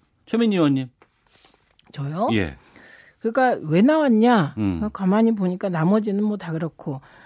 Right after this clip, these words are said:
Speaker 2: 단일 대우의 보수 대통합이 최대 강점인 것 같아요.
Speaker 1: 네.
Speaker 2: 그러니까 예를 들면 오세훈 전 시장이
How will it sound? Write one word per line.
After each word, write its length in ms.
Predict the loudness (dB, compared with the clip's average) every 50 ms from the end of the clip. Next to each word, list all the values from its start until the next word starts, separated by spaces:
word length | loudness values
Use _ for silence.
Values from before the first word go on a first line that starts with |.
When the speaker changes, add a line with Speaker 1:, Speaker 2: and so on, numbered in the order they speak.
| -20 -20 _ _
Speaker 2:
단일 420 | -6 0 4 6 6 6 6 4 4
대우의 400 | 4 4 4 4 4 4 4 2
보수 320 | 2 2 0 0 0 -2
대통합이 800 | -2 -4 -4 -6 -4 -4 -4 -2 -2 -2 -4 -4 -4 -4 -6 -6 -6
최대 400 | -8 -8 -10 -6 -6 -6 -6 -6
강점인 720 | -8 -6 -6 -6 -6 -4 -6 -6 -6 -6 -6 -6 -8 -6
것 140 | -6 -8 -8
같아요. 500 | -10 -14 _ -12 -10 -10 -10 -10 -8 -6 -4
Speaker 1:
네. 80 | -4
Speaker 2:
그러니까 200 | -4 -4 -6 -6 -6
예를 200 | -6 -6 -8 -8
들면 520 | -8 -8 -8 -6 -6 -4 -4 -4 -4 -6 -6
오세훈 680 | -6 -4 -4 -2 -2 -2 -2 -2 -4 -4 -4 -6 -6
전 240 | -6 -6 -6 -4 -4 -6
시장이 640 | -6 -8 -8 -8 -8 -6 -4 -4 -4 -4 -4 -6